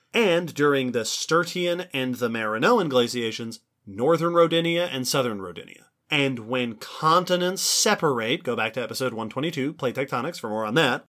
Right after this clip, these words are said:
you get rifting, which creates lots of coastlines, which brings moisture and land together, which means you get lots of weathering of silicate rock. We've talked about this before when we talk about the climate.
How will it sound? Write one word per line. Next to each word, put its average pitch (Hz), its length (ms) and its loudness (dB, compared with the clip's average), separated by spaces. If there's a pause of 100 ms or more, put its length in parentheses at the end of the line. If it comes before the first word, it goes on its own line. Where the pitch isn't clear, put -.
(240)
you 147 200 -2
get 127 420 0
rifting, - 440 -2 (340)
which 127 240 -2
creates 117 760 -4 (300)
lots 120 380 0
of 139 120 -4
coastlines, 95 680 -2 (300)
which 127 260 -4
brings 120 340 -2
moisture 147 640 -2
and 123 320 -4
land 180 380 -2
together, 107 760 -6 (280)
which 143 260 -2
means 123 260 -2
you 127 80 -4
get 143 180 -2
lots 104 320 -4
of 113 160 -2
weathering 98 920 -4 (380)
of 139 180 -2
silicate 98 640 -6
rock. 120 400 -6 (340)
We've 139 200 0
talked 135 240 2
about 110 200 0
this 147 200 0
before 107 400 -2
when 104 100 -4
we 107 100 -6
talk 113 260 -6
about 98 200 -8
the - 80 -20
climate. 147 440 -2